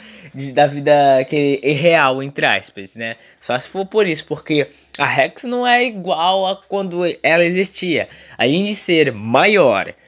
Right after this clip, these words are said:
mas bem mais um pouco cientificamente diferente,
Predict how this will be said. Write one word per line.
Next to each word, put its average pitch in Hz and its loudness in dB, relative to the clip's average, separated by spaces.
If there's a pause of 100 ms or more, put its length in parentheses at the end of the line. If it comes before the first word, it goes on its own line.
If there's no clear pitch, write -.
(120)
mas - -2
bem 120 -8
mais 175 -4
um 139 -8
pouco 123 -6
cientificamente 131 -2
diferente, 139 0